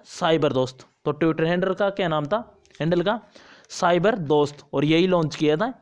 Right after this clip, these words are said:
गृह मंत्रालय ने। और अभी कल एनसीआरबी यानी नेशनल क्राइम रिकॉर्ड ब्यूरो, इसी के निदेशक नियुक्त हुए थे रामपाल पवार।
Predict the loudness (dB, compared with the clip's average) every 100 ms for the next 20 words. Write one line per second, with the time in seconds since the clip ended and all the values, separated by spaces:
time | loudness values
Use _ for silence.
0 | -4 0 2 0 0 0 2 0 -4 -8
1 | -12 _ _ -20 -4 -2 0 0 0 -4
2 | -2 0 0 -2 -16 -20 -16 -2 0 2
3 | 2 0 0 2 2 2 -2 -6 -8 _
4 | _ -6 -2 -2 -4 -4 -2 0 0 0
5 | 0 0 0 0 -2 -8 _ _ -6 -2
6 | 0 0 2 2 2 0 -4 _ -10 -6
7 | -2 0 0 0 -2 -2 -6 -10 _ -2
8 | -2 -2 -2 0 -2 -2 -2 -2 -4 -4
9 | -4 -2 0 -2 -2